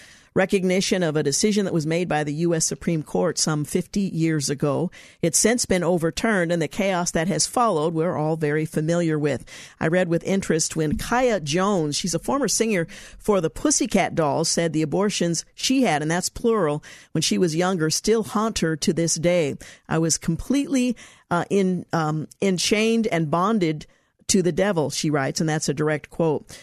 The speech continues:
Jones told, um, uh, in an interview, the host of Students for Life Speak Out podcast, that she'd had three abortions before she turned her life around and started following Jesus.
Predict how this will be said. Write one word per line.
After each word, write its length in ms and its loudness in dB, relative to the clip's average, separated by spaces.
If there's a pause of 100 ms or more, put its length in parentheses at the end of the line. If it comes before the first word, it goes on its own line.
(200)
Jones 380 2
told, 400 2
um, 320 -2 (140)
uh, 120 -2
in 120 2
an 100 0
interview, 320 2
the 60 2
host 260 2
of 100 0
Students 460 0
for 140 0
Life 260 0
Speak 340 -2
Out 220 -2
podcast, 680 -2 (360)
that 140 2
she'd 160 4
had 200 2
three 220 2
abortions 560 2
before 280 -2
she 180 -2
turned 280 2
her 120 4
life 320 0
around 360 0
and 140 -2
started 380 0
following 440 0
Jesus. 520 -2